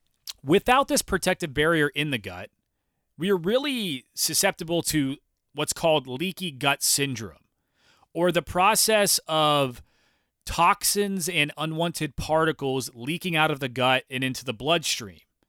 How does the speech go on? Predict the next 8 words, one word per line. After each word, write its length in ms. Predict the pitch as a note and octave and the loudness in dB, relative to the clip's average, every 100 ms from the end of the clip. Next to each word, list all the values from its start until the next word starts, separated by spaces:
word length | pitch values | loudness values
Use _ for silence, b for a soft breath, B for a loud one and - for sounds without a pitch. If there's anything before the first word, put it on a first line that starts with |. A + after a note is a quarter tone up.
| _ _ _ _ _ | _ _ _ _ _
Now, 220 | D#3 E3+ D#3 | -2 0 2
this 240 | B2 G#3+ | 2 2
creates 420 | - G#3 F#3 E3 | 2 2 2 2
gut 220 | - F3 E3 | 2 0 0
inflammation 960 | D#3+ - C3+ C#3+ G3 F#3+ - B2+ A#2+ B2+ | -6 -4 0 2 2 2 0 0 -2 -4
and 300 | C#3 C#3 C3+ | 0 2 2
intestinal 760 | C#3+ C#3+ - E3+ - E3 C#3+ C3+ | -2 -8 -2 0 0 -2 -2 -4
permeability, 1040 | - D3+ C#3+ A#2 G#2+ D3+ F3+ C3+ E2+ - | -4 -4 -2 -4 -2 -2 0 -2 -6 -16